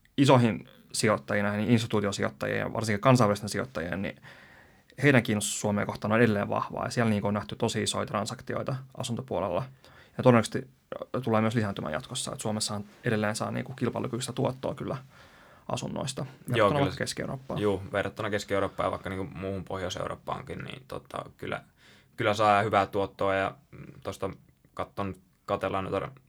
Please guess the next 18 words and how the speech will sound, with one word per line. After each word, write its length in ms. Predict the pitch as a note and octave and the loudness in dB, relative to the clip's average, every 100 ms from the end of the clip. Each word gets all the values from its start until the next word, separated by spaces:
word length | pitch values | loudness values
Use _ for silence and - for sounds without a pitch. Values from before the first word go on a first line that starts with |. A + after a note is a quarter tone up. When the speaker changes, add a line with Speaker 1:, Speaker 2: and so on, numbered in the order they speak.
| - - | -20 -8
Speaker 2:
kiinteistötransaktiovolyymeita, 1700 | G#2+ G#2+ G2+ - G2 G2 F#2 - - F#2+ F#2+ G#2 G2+ F#2 - - | -6 -2 -2 -4 -4 -4 -4 -10 -4 -4 4 4 4 2 -4 -8
mitä 160 | F#3+ - | -10 -8
he 80 | - | -6
raportoi 480 | - - - - F2+ | -6 -6 -8 -8 -6
Suomesta. 460 | F#2+ F#2 - - | -6 -6 -8 -10
Siinä 180 | - F#2 | -10 -8
on 60 | E2+ | -8
tietenkin 360 | F#2+ F2 F#2 | -8 -6 -6
myös 160 | F#2 - | -6 -6
toimitilat 500 | F2+ F#2 F2+ F2+ - | -6 -6 -6 -6 -6
ja 100 | F#2 | -8
muut 180 | F#2 F2+ | -10 -10
mukana, 340 | - - - | -8 -8 -8
mutta 320 | - - - - - - - - _ | -10 -10 -10 -12 -20 -20 -20 -20 _
kyllähän 280 | - A2 G#2+ | 0 4 6
siellä 160 | A2+ G#2+ | 6 6
se 80 | G#2 | 6
ulkomaalaisten 800 | A2 G#2 G2 G2 F#2+ - G2 | 4 4 2 2 0 -4 -6